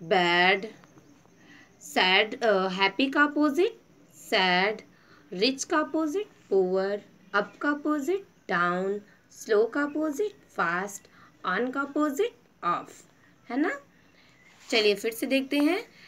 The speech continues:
Fat का opposite thin, Good का opposite bad, Happy का opposite sad, Rich का poor, Up का down, Slow का fast, and on off का, oh sorry, on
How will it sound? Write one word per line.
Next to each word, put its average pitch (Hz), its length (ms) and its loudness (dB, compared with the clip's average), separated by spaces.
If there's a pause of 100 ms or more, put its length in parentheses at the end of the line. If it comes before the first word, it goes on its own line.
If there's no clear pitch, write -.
(760)
Fat 233 380 0
का 294 120 -2
opposite 311 560 0 (240)
thin, 233 400 0 (440)
Good 262 220 -2
का 339 120 -2
opposite 311 560 -2 (320)
bad, 185 540 0 (380)
Happy 208 240 -4
का 294 160 -4
opposite 302 500 -2 (160)
sad, 175 560 -8 (240)
Rich 269 340 -6
का 294 160 -6 (340)
poor, 208 600 2 (180)
Up 269 340 -6
का 330 220 -4 (240)
down, 196 500 0 (360)
Slow 247 360 4
का 302 240 -2 (520)
fast, 202 460 2 (320)
and 208 260 0
on 208 500 2
off 294 160 -6
का, 339 300 -2 (200)
oh 185 100 -4
sorry, 190 340 -2
on 233 340 2